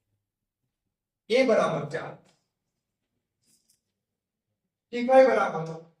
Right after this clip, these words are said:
એક ભાગ્યા ચાર. ટી સેવન શોધો. સિમ્પલ છે.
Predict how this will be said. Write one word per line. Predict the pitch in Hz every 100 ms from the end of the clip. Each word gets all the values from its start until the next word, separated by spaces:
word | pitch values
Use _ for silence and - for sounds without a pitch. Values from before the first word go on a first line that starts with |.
| _ _ _ _ _ _ _ _ _ _ _ _ _ _ _ _ _
એક | 175 180
ભાગ્યા | 185 190 190 202
ચાર. | 196 202 196 _ _ _ _ _ _ _ _ _ _ _ _ _ _ _ _ _ _ _ _ _ -
ટી | 226
સેવન | 226 - 156 156 160 - _
શોધો. | _ - - - - - - _ - - - _ _ _ _ _ _ _ _
સિમ્પલ | 294 277 269
છે. | 185